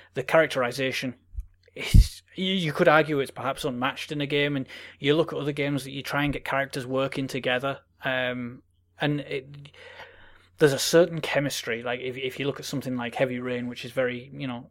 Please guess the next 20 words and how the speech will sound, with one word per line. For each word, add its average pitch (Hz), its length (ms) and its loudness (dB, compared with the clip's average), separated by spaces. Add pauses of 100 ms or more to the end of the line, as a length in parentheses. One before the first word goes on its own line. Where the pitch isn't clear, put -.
(160)
character, 131 520 2 (1040)
you 143 140 -8
know, 117 200 -6 (240)
related, 135 640 0
and 135 240 -10
it 135 240 -12
doesn't 147 320 4
quite 143 640 -2
have 139 240 -4
that - 180 -6
same 139 380 -2
impact, 147 400 -4
whereas 131 320 -4 (640)
these 147 440 0
feel 143 340 -4
very 131 380 2
natural 127 400 -6
performances, 127 720 -4
and 135 160 -4 (260)
it, 139 180 -6